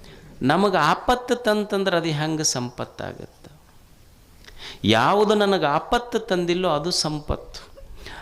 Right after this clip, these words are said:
ಅದಕ್ಕಕ್ಕಿ ಮುಕ್ತಾಯಕ್ಕಂತಾಳ, "ಐಶ್ವರ್ಯ ಮೂಲ ಲಿಂಗಾರ್ಚನೆ ಎಂಬೆ." ಲಿಂಗಾರ್ಚನೆ, ಲಿಂಗ,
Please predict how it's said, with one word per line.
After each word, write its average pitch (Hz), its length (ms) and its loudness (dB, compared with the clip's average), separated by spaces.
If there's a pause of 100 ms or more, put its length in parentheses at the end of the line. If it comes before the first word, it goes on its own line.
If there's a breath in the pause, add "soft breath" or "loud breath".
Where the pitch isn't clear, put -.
(100)
ಅದಕ್ಕಕ್ಕಿ 180 800 2 (180)
ಮುಕ್ತಾಯಕ್ಕಂತಾಳ, 160 1120 0 (320)
"ಐಶ್ವರ್ಯ 156 840 -2
ಮೂಲ 123 440 0 (420)
ಲಿಂಗಾರ್ಚನೆ 117 1000 -2
ಎಂಬೆ." - 500 -12 (920 loud breath)
ಲಿಂಗಾರ್ಚನೆ, 165 840 2
ಲಿಂಗ, 151 380 0